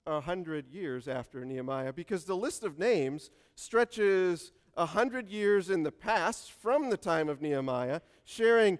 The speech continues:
the names of the different priests and Levites, and then it continues on to actually a hundred years after the time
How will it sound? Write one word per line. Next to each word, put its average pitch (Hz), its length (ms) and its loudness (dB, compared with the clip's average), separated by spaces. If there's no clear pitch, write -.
the 185 80 2
names 220 480 2
of 160 240 -4
the 165 80 -2
different 208 500 -2
priests - 400 -8
and 190 180 -2
Levites, 170 840 -8
and 208 160 4
then 220 120 6
it 214 180 2
continues 220 600 -2
on 220 340 4
to 170 220 -6
actually 190 480 0
a 175 100 2
hundred 208 560 0
years 185 480 0
after 214 640 2
the 180 100 2
time 185 560 2